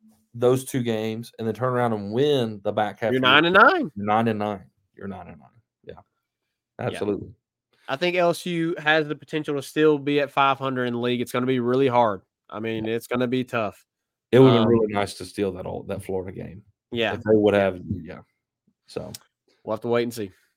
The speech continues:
Speaker 1: Absolutely. All right, guys. It's been a great show. L S U Tiger baseball is back. Tomorrow you get to watch another one. Lots of sports playing tomorrow. Big time day for softball. Two top ten matchups for the Tigers.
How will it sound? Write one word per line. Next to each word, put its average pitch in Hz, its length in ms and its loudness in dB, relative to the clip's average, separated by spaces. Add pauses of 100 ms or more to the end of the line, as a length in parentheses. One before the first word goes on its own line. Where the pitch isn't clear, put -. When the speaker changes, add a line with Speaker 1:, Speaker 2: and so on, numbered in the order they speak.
Speaker 1:
Absolutely. 95 520 -2 (220)
All 139 100 10
right, 170 160 8
guys. 135 380 4
It's 123 160 -6
been 147 120 2
a 135 40 4
great 131 320 4
show. 131 480 2 (180)
L 127 180 4
S 131 160 -4
U 135 60 -4
Tiger 123 360 0
baseball 117 640 0
is 104 140 -14
back. 117 480 0 (600)
Tomorrow 113 340 4
you 113 80 0
get 113 100 -2
to 123 60 -2
watch 113 320 2
another 113 240 -2
one. 117 440 -4
Lots 123 540 4
of 117 80 -6
sports 117 380 -4
playing 110 280 -4
tomorrow. 104 480 -4 (480)
Big 143 260 6
time 131 400 0
day 123 340 2
for 117 180 -6
softball. 110 840 -2 (440)
Two 127 460 -2 (200)
top - 300 -2
ten 117 240 -4
matchups 110 640 -2
for - 180 -12
the 101 80 -8
Tigers. 107 760 -4